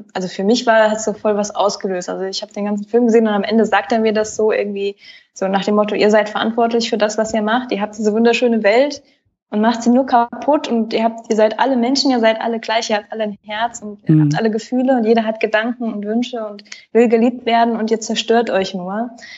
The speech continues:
Speaker 1: So, und das hat das so richtig nochmal so auf den Punkt gebracht. Ähm, kann, also ich meine, es ist immer kitschig, aber es ist halt auch so mein, mein persönlicher Geschmack. Ich finde, dass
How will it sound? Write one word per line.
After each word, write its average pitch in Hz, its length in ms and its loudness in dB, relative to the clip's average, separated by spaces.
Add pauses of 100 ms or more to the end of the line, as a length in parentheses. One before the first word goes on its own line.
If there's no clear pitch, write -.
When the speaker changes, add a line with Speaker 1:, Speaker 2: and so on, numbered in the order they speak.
(160)
Speaker 1:
So, 202 60 -4
und 202 80 4
das 214 120 2
hat 233 140 2
das 240 140 2
so 226 60 4
richtig 247 280 2
nochmal 240 220 4
so 220 80 2
auf 214 140 -4
den 214 100 -10
Punkt 262 300 0
gebracht. 254 500 -4 (560)
Ähm, 202 420 -2 (200)
kann, 233 220 0
also 196 180 -2
ich 202 140 0
meine, 240 160 4
es 233 80 -4
ist - 180 -8
immer 277 200 4
kitschig, 277 460 2
aber 202 280 2 (160)
es 220 80 -8
ist - 80 -12
halt 240 160 0
auch 233 100 0
so 247 140 0
mein, 226 240 2
mein 226 160 2
persönlicher 226 480 0
Geschmack. 220 320 -2
Ich - 120 -10
finde, 214 180 -2
dass - 180 -8